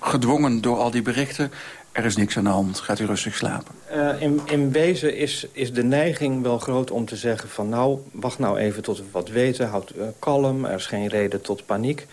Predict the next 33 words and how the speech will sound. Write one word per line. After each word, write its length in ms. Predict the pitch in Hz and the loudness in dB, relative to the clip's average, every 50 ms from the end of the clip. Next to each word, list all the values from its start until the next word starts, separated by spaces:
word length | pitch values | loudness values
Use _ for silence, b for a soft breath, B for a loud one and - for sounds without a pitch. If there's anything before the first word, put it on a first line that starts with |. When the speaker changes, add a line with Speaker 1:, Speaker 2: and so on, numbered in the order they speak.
| B B B B B B B - | B B B B B B B -2
Speaker 2:
Maar 280 | 143 135 127 120 - - - - - - - | 0 0 2 0 -2 -4 -12 -16 -20 -20 -4
ergens 380 | - 147 156 139 127 104 101 107 | 0 0 2 2 0 -2 -4 0
botst 260 | 104 160 175 - - | 0 0 0 0 -2
het 120 | - - - | -4 -4 -4
natuurlijk 400 | 117 104 - 123 107 101 104 104 | -6 -4 -2 -2 0 0 0 0
bij 160 | 113 101 101 | 0 0 0
de 80 | 101 | 0
mensen 340 | 104 104 98 98 98 - 107 | 0 0 0 -2 -2 -4 -2
zelf. 280 | 104 151 143 107 90 - | 0 2 2 2 0 -2
Die 120 | - 107 | -4 -4
denken 240 | 101 101 98 95 90 | -4 -4 -4 -6 -6
van, 120 | - 101 101 | -8 -8 -4
"Hé, 40 | 110 | -2
hey, 120 | 135 104 | -2 -2
ik 160 | 85 98 95 - | -2 -2 -4 -6
heb 100 | 104 - | -8 -6
toch 220 | - 98 - - | -6 -6 -6 -2
heleboel, 440 | 113 127 147 147 139 117 113 - 117 - - - | 0 2 2 2 2 0 -2 -6 -8 -10 -12 -10
een 120 | 101 104 | -8 -6
heleboel 300 | 107 123 127 113 117 120 | -4 -4 -2 -2 -2 -4
signalen 560 | - - 110 98 101 101 95 92 95 92 98 | -2 0 0 0 2 0 0 0 -2 -4 -2
dat 200 | - 131 127 123 - | 0 0 0 2 0
er 160 | 123 113 107 101 | 0 0 0 0
wat 220 | 113 110 110 - | 0 -2 0 -2
aan 200 | - 104 104 98 | -2 -2 -2 -2
de 60 | 90 | -4
hand 300 | 87 95 113 123 135 - | -2 0 0 0 0 -2
is. 200 | 170 170 - - B B B B B B B B B B B B B B - | -4 -6 -6 -10 B B B B B B B B B B B B B B -6
Ik 140 | - 135 | -4 0
wil 200 | 120 135 131 120 | 2 4 4 4
wel 120 | 107 101 95 | 4 2 0
kalm 360 | - - 160 160 151 120 104 | 0 0 0 2 2 0 -2
zijn, 340 | - - 87 95 107 131 | -4 -6 -8 -8 -10 -10